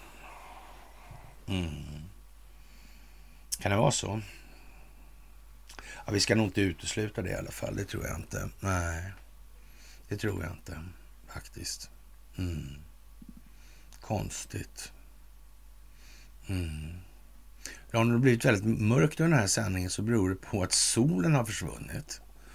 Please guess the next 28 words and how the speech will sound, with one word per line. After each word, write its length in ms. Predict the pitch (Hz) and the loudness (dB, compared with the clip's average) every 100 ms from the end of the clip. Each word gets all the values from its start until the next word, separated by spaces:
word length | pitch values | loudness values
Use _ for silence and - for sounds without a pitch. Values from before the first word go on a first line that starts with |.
| - - - | -16 -16 -10
Det 60 | 98 | 0
går 80 | 123 | 0
inte 140 | 120 | 2
att 60 | 92 | 4
ha 160 | 135 | 6
mer 240 | 147 101 95 | 6 4 2
lampor 300 | 98 92 95 | -2 -4 -6
på 220 | - 95 | -4 -2
då. 280 | 92 98 104 | -2 -4 -6
Nej. 520 | 101 95 85 78 78 90 - - - - - - - - - - - | -2 -2 -2 -4 -6 -8 -12 -18 -20 -20 -20 -20 -20 -18 -18 -14 -6
Det 80 | |
är 40 | 110 | -6
speciellt. 880 | - - - 98 87 - - - - - - - - - - - - - - | -4 -4 -4 -4 -6 -10 -12 -12 -14 -18 -18 -20 -20 -20 -20 -20 -10 -8 -2
Och 400 | - 104 98 92 | 6 8 8 6
det 120 | 82 | 4
är 40 | 104 | 8
nästan 260 | 160 127 | 8 6
som 140 | 98 107 | 0 2
det 60 | |
är 20 | 117 | 2
natt 400 | 95 135 - - | 2 0 -4 -6
där 140 | 82 | -6
nu. 220 | 80 87 95 - - - - - - - - - | -4 -8 -12 -16 -20 -20 -20 -20 -20 -20 -20 -4
Faktiskt. 720 | 98 - - 98 - - - - - - - - - | -4 -4 -6 -4 -4 -4 -10 -16 -20 -20 -20 -12 -6
Mm. 540 | 87 73 71 82 90 - - - - - - - - - - - - - - - - - - | -4 -4 -6 -8 -12 -14 -18 -20 -20 -20 -20 -20 -20 -20 -20 -20 -20 -20 -20 -20 -20 -20 -4
Det 240 | 107 104 101 | 2 6 6
är 40 | |
speciellt. 800 | - 127 110 107 - 107 - | 4 0 0 0 -2 -6 -10